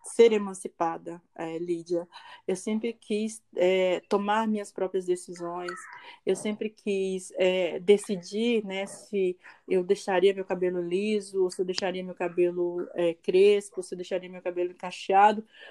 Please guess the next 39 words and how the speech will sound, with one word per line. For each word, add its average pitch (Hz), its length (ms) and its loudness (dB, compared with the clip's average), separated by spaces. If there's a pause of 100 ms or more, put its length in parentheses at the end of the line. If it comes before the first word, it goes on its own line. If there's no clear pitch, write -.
(160)
porque 214 200 2
eu 233 60 8
tô 226 120 -2
entendendo 220 560 -4
que, - 340 -6 (420)
é, 202 300 2
eu 233 200 4
tendo 226 260 -8
consciência 220 580 -10
de - 160 -16
cada 262 400 2 (500)
tomada 202 400 -2
de 185 120 -12
decisão 180 500 -6
minha, 208 560 -2 (300)
eu 202 120 2
sou 208 200 -4
muito 214 240 -8
mais 220 280 0
livre, 190 460 -2 (180)
né? 190 340 -4
Que 247 100 6
é 240 40 10
o 233 80 4
que 254 100 0
você 247 200 0
acabou 240 280 -2
falando 233 420 0
mais 208 320 -6
a-, 202 80 0 (200)
é, 180 260 -2
atrás, 214 800 -6
é, 175 180 -6
Wellington, 170 400 -10 (380)
da 190 100 4
questão 214 320 -2
do 202 60 -10
cabelo, 185 540 0
né? 196 220 -8